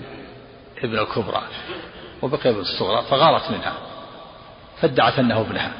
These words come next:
ثم تحاكمت إلى داود فقضى به الكبرى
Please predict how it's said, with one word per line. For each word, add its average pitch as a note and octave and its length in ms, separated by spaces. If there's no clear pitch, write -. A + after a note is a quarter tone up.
ثم D#3+ 140
تحاكمت B2+ 520
إلى G2+ 180
داود A2+ 220
فقضى B2 380
به A2 180
الكبرى A2+ 460